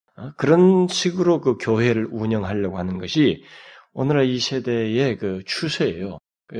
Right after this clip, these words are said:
목적이 이끄는 삶이라고 하는 그 책도 이제 미-, 미국에서도 초 베스-, 베스트셀러지만 우리나라에서도 초 베스트셀러가 되고 있고, 뭐, 그거 공부 안 하는 데가 없습니다. 서울의 큰 교회, 유명한, 뭐, 최고로 유명한, 아, 좀 이렇게 세련되고, 뭐, 마-,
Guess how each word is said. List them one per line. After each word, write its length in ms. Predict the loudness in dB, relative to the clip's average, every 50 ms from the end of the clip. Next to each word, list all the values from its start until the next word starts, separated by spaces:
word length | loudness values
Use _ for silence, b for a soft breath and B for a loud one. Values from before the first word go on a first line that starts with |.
| -6 -4
목적이 580 | -2 -2 -2 -2 -4 -4 -4 -2 -2 0 -2 -4
이끄는 280 | -2 0 0 0 2
삶이라고 500 | 0 0 0 0 2 2 2 2 2 2
하는 200 | 0 0 0 -2
그 220 | -4 -6 -8 -6 -6
책도 600 | -8 -8 -8 -10 -8 _ -2 -2 0 -2 -4 B B B B B -20 -18 -10
이제 140 | -8 -6 -6
미-, 300 | -6 -8 -6 -4 -4 -4 -4 -6 -8 -4
미국에서도 480 | -2 0 0 2 0 0 0 -4 -6 -6
초 260 | -4 -4 -4 -4 -4
베스-, 240 | -4 -6 -6 -8 _
베스트셀러지만 760 | -8 -6 -6 -4 -6 -6 -4 -4 -2 -2 -4 -2 -2 -2 -2 -2
우리나라에서도 560 | -2 -2 0 0 0 -2 -2 -6 -8 -8 -8 B B B B B
초 200 | -14 -12 -10 -6
베스트셀러가 720 | -6 -6 -6 -6 -6 -8 -8 -6 -6 -8 -6 -6 -8 -6
되고 220 | -6 -6 -4 -4 -6
있고, 160 | -6 -6 -8
뭐, 220 | -6 -6 -6 -6
그거 300 | -6 -8 -8 -6 -6 -6
공부 260 | -6 -6 -4 -2 -2 -2
안 100 | -2 -2
하는 180 | -2 -4 -4
데가 180 | -4 -6 -6 -8
없습니다. 400 | -8 -10 -10 -10 -8 -6 -6 -6
서울의 400 | -4 -4 -4 -2 -2 -2 -4 -4 B B B B B B B _
큰 320 | -12 -10 -6 -4 -4 -2 0
교회, 280 | 2 2 2 4 2 2
유명한, 560 | 2 2 4 4 4 4 4 2 0 0 0
뭐, 260 | 0 -2 -2 -4 -6
최고로 420 | -8 -6 -4 -2 -2 0 0 -2
유명한, 440 | -2 0 0 0 2 0 0 -2 -4 B B B B B B B _ _
아, 340 | -8 -6 -4 -4 -4 -4 -4
좀 160 | -2 0 0
이렇게 260 | 0 2 0 -2 -4 -4
세련되고, 1000 | -6 -8 -10 -12 -14 -14 -14 -10 -2 0 0 2 2 2 2 2 0 -2 -2 -4
뭐, 180 | -4 -4 -4 -6
마-, 140 | -6 -8